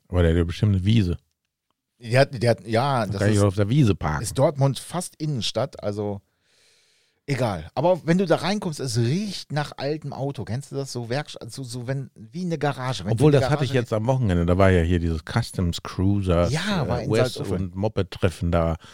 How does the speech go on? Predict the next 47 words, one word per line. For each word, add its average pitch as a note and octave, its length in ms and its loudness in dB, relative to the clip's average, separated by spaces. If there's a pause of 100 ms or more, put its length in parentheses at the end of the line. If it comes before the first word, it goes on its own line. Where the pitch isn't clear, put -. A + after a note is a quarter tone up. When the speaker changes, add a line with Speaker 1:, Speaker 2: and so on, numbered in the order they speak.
(280)
Speaker 2:
Genau. A#2+ 160 -2
Speaker 1:
in E2+ 60 -2
Salzbad F#2+ 400 -2
Uflen G2 320 -2
da. E2 180 2
Und, F2+ 400 -2
äh, F#2 280 4 (880)
äh, G2+ 140 -8
da G#2 180 2
muss F3 240 0
ich A#2 160 -2
auch B2+ 140 0
sagen, A2+ 480 2
Speaker 2:
<laughs> - 100 -6
Speaker 1:
richtig D3 240 -4
Speaker 2:
Das - 100 -4
war - 80 -12
Speaker 1:
cool. - 140 -12 (440)
Speaker 2:
<laughs> F3+ 340 -2
Nicht C4+ 120 -6
schlecht, A#3 320 -2
nicht D#3+ 220 -4
schlecht. A2+ 260 -6
Speaker 1:
<laughs> G#2+ 100 -2
Richtig - 400 -2
cool, F3 220 4
so E3+ 180 4
die C#3 140 -2
alten C#3 220 -2
Karren, D#3 340 0
stehst D3 320 2
daneben, C#3 400 4 (360)
mal F#2 120 4
tief C#3+ 540 4
einatmen, E2 580 0
so E2+ 80 -2
richtig A2+ 200 2
schön A#2+ 160 2
auf G2 140 0
Lunge, A2+ 240 4
so G2 140 2
wie G2+ 80 6
Speaker 2:
Ja, A#2 140 2
Speaker 1:
rote G#2+ 160 0
Hände A2 280 0
ohne F#2+ 220 -4
Filter, G#3 300 2